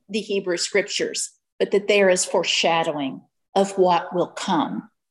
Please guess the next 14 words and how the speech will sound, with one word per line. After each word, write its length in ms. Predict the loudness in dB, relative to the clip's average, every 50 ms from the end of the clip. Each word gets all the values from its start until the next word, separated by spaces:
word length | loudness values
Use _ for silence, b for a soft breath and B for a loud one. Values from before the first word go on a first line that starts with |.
| _ B B B B B B B B B B B _ _
Um, 420 | 4 6 6 6 6 4 4 2 2 4
another 440 | 6 6 8 8 8 6 6 4 4
one, 400 | 4 4 4 2 2 -2 -2 -2
right? 320 | -2 0 0 -2 -2 -4 -6 -4
We 240 | -2 -2 0 -2 -2
see 380 | -4 -6 -4 -2 -2 0 0
a 160 | 0 0 -2
lot 420 | -2 -2 -2 -2 -2 -2 -2 -2 -4 -10 -8
talk 380 | -2 0 0 2 0 -2 -4 -6 -4
about 480 | -2 -2 0 0 0 0 0 -2 -2 -2
God's 500 | 0 2 2 2 2 0 -2 -4 -8 -12 -10
wisdom, 640 | -2 0 0 0 0 0 0 2 2 2 2 0 -4 -8 _ _ _ _ _ _ _ _ -6
the 280 | -2 -2 0 0 -2 -4
Sophia, 680 | 0 0 0 0 0 0 -2 0 0 0 0 0 -4